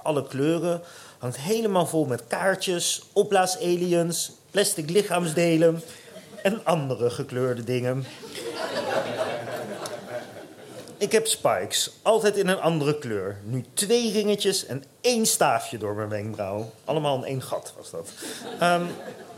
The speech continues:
ik brand de hele dag wierook in mijn kamer. We eten vaak sushi, noedelsoep of Israëlische falafelbroodjes. En mijn vader lach ik achter zijn rug uit om zijn brave leven. In het weekend rook ik wiet.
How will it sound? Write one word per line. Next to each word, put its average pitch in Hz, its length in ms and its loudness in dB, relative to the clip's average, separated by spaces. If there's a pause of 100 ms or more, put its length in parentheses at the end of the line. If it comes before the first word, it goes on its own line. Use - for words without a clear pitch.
(200)
ik 156 160 -2
brand 170 280 4
de 156 60 4
hele 208 360 4
dag 160 220 6
wierook 214 460 4
in 202 120 2
mijn 196 120 0
kamer. 190 500 2 (320)
We 120 140 -6
eten 180 300 2
vaak 107 200 -2
sushi, 208 720 0 (100)
noedelsoep 185 800 4 (220)
of 131 200 -2
Israëlische 170 760 2
falafelbroodjes. 110 1300 0 (840)
En 165 120 4
mijn 131 140 2
vader 185 480 4
lach 139 180 2
ik 135 140 -8
achter 156 300 0
zijn 131 180 -2
rug 139 240 -2
uit 139 380 2
om 123 140 -8
zijn 113 180 -6
brave 131 400 -2
leven. 107 540 -4 (760)
In 147 140 -4
het 120 140 -4
weekend 180 340 2
rook 131 240 0
ik 107 140 -6
wiet. 185 420 -2